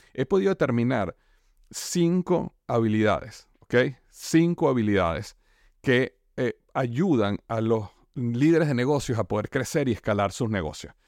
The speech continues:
No sé si cuando estaba diciendo el título hablé de tres, pero no, realmente son cinco y pido disculpas. Eh, no sé por qué creo que dije tres, pero son cinco habilidades que son críticas que nosotros como líder de negocios desarrollemos.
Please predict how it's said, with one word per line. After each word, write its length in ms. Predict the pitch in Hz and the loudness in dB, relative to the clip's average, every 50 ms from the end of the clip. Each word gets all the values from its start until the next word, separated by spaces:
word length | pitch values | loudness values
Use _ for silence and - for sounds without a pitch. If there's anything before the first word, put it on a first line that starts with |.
| _ _ _ | _ _ _
No 120 | - 95 104 | -4 -2 -2
sé 100 | 123 127 | 0 0
si 60 | 165 | 2
cuando 180 | 143 127 110 107 | 2 2 0 2
estaba 240 | - - 101 104 | 2 4 4 6
diciendo 340 | 117 123 - - 98 101 110 | 4 4 2 2 2 2 2
el 60 | 107 | 4
título 300 | 104 117 107 - 117 113 | 4 2 2 4 4 2
hablé 160 | 101 92 95 98 | 4 4 4 4
de 80 | 104 | 2
tres, 260 | - - 110 107 95 | 2 2 0 0 0
pero 160 | - - 92 95 | 0 -2 -2 0
no, 140 | 101 101 | 0 0
realmente 260 | - 95 95 101 98 110 | 0 0 -2 -2 -2 -4
son 180 | - - 113 | -2 -4 -4
cinco 320 | 104 - 113 98 87 - 90 | -2 0 0 -2 0 -2 -4
y 60 | 82 | -4
pido 240 | 78 90 92 98 107 | -2 0 2 2 2
disculpas. 480 | 98 - - 104 90 - 107 107 107 - _ _ _ - - _ _ | 2 0 0 -2 0 2 2 0 0 -2 _ _ _ -20 -20 _ _
Eh, 200 | - 101 101 92 - - | -4 -4 -4 -4 -4 -4
no 120 | - 98 | -4 -2
sé 140 | 98 104 98 | -2 -2 -2
por 120 | 101 113 | -2 -2
qué 140 | - - 101 | -2 -2 -2
creo 160 | - 107 110 | 0 0 0
que 100 | - - | 2 0
dije 160 | 92 90 95 98 | 0 0 0 -2
tres, 180 | - 78 73 - | -2 -4 -6 -4
pero 260 | - 110 113 107 - _ _ _ _ _ | 0 0 0 0 0 _ _ _ _ _
son 220 | - 131 123 120 | -2 0 0 0
cinco 360 | - - 190 185 196 196 196 156 | 0 0 0 2 2 2 2 2
habilidades 520 | 139 127 117 113 107 98 90 87 92 98 - _ _ _ _ _ | 2 2 2 2 2 2 0 -2 -6 -8 -12 _ _ _ _ _
que 80 | - 131 | -8 -6
son 240 | - - 147 139 | -2 -2 -2 -2
críticas 720 | 131 - 170 170 151 - - 101 - - 85 80 - - _ _ _ _ _ _ | 0 0 0 0 0 0 -2 -4 -4 -6 -8 -8 -12 -20 _ _ _ _ _ _
que 120 | - 123 | -2 0
nosotros 320 | 117 110 - 139 - 185 - | 0 2 0 0 -2 0 0
como 220 | - 127 107 101 | 0 2 2 2
líder 340 | 104 113 123 143 151 151 151 | 2 2 4 4 4 2 2
de 80 | 143 117 | 0 0
negocios 520 | 107 104 120 135 117 - - - 92 110 | 0 0 0 -2 -2 -2 -4 -6 -6 -4
desarrollemos. 640 | 90 110 - - 117 101 98 90 87 90 - - - | -4 -4 -2 -2 -2 -2 -2 -4 -4 -6 -8 -10 -16